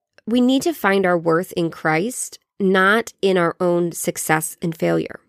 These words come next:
And this is something that we have to kind of examine our hearts and root down a little bit, because a lot of times there's, like, an idol there <laughs> where we're really so concerned with, "Am I successful in whatever?" In this case, in teaching, am I, am I a good teacher?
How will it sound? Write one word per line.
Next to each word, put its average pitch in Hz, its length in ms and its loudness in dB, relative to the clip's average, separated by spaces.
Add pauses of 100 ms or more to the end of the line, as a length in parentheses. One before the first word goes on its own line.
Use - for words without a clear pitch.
And 208 100 2
this 226 140 0
is 370 80 0
something 311 300 2
that 196 100 4
we 175 100 2
have 170 100 0
to 175 80 -4
kind 175 220 -2
of 170 100 0
examine 156 440 -2
our 151 120 -4
hearts - 420 -6
and 165 180 -4
root 160 180 -6
down 160 240 -4
a 160 40 -4
little 160 200 -4
bit, - 260 -8 (560)
because 226 240 2
a 240 40 2
lot 233 200 4
of 302 60 -4
times 285 260 0
there's, 196 220 -2
like, 165 160 0
an 170 260 2
idol 165 360 0
there 156 260 -4 (300)
<laughs> - 300 -20
where 214 180 4
we're 214 200 6
really 226 480 2
so 202 440 -2
concerned 175 840 -6 (520)
with, 190 380 2
"Am 180 260 0
I 175 360 2
successful - 680 -8 (380)
in 202 100 0
whatever?" 233 480 2
In - 100 -6
this 180 160 0
case, 180 260 -2
in 170 120 -2
teaching, - 320 -6
am 165 100 -2
I, 185 220 0
am 247 180 2
I 247 120 4
a 226 100 4
good 175 300 0
teacher? - 520 -12